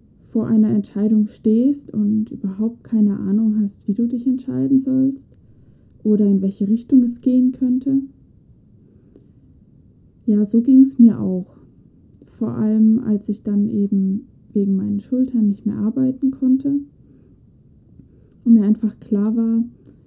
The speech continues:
dass ich meinen Job total liebe und dass ich ihn eigentlich nicht aufgeben möchte.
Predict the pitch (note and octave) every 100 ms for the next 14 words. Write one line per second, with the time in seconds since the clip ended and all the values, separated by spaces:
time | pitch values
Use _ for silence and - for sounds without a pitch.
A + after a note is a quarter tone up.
0 | - _ A3 - - G#3 G3 G3 G#3+ G#3+
1 | - - G#3+ G3 G3 G3+ - F#3+ G3 G3
2 | - - G3 F#3+ F#3+ - G#3+ A#3 G#3+ G3
3 | - F#3+ - - F#3+ - - G3+ G3 G#3
4 | - - A#3